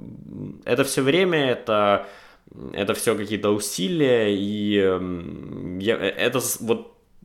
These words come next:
да, надобность прилагать вот эти усилия заставили меня размышлять,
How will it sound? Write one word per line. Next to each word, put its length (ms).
да, 540
надобность 520
прилагать 460
вот 140
эти 140
усилия 560
заставили 460
меня 260
размышлять, 680